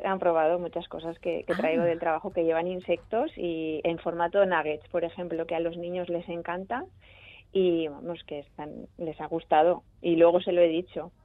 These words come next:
Speaker 1: porque sabía que ninguno era alérgico a los ácaros, claro.
Speaker 2: Vale. O sea, eso es
Speaker 1: Y es,
Speaker 2: importante,
Speaker 1: es
Speaker 2: ¿no?
Speaker 1: cultural. Mm,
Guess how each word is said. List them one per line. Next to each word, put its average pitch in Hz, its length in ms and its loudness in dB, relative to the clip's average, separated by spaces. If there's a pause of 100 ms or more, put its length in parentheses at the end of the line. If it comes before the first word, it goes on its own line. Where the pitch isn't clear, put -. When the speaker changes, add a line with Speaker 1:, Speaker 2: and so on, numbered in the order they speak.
(160)
Speaker 1:
porque 170 260 -4
sabía 165 260 0
que 170 120 2
ninguno 180 340 0
era 160 140 2
alérgico 160 440 -2
a 147 60 -2
los 151 180 -8
ácaros, 156 380 -8
claro. 170 300 -10 (140)
Speaker 2:
Vale. 151 460 -8 (260)
O 202 60 -6
sea, 226 120 2
eso 233 140 4
es - 60 0
Speaker 1:
Y - 20 2
es, 285 40 4
Speaker 2:
importante, 196 420 4
Speaker 1:
es 233 60 0
Speaker 2:
¿no? 160 60 0
Speaker 1:
cultural. 233 460 4 (400)
Mm, 202 220 -2